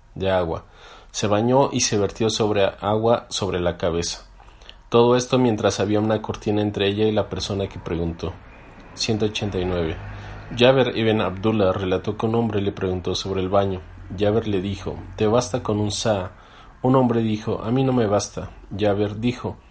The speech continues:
"Un sa'a fue suficiente para quien tenía más cabello que tú y era mejor que tú", refiriéndose al profeta.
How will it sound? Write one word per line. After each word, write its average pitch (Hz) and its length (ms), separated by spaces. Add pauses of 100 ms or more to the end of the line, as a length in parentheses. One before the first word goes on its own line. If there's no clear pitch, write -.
(320)
"Un 135 180
sa'a 131 340
fue 123 220
suficiente 120 680
para 101 220
quien 101 220
tenía 107 260
más 113 200
cabello 101 420
que - 120
tú - 340
y 110 120
era 107 140
mejor 104 380
que 98 100
tú", 98 260 (680)
refiriéndose 104 640
al 92 60
profeta. - 520